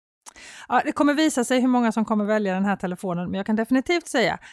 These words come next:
att de allra, allra flesta av oss kommer klara sig med den här kameran och behöver ingen annan kamera om man har den här kameran. Kan du inte få bra bilder och bra video med den här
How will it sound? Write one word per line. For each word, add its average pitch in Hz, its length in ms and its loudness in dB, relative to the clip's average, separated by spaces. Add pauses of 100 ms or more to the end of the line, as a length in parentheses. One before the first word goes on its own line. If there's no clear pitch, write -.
(120)
att 202 120 -10
de 180 160 -8
allra, 302 320 4
allra 262 140 2
flesta 233 320 -4
av 175 120 0
oss 156 100 -6 (320)
kommer 185 300 -2 (180)
klara 233 680 2
sig 302 300 -4 (180)
med 208 540 2
den 170 200 -4
här 160 480 -4
kameran 165 360 -6
och 170 80 -2
behöver 170 920 -2
ingen 190 340 4 (180)
annan 294 480 6
kamera 156 500 -2
om 170 320 2
man 156 180 -2
har 156 420 -2
den 156 200 -8
här 269 360 2
kameran. - 340 -14 (640)
Kan 233 140 2
du 269 60 6
inte 269 160 4
få 349 120 4
bra 233 220 6
bilder 190 280 2
och 175 80 2
bra 175 220 2
video 165 300 0
med 165 140 2
den 180 120 2
här 196 360 4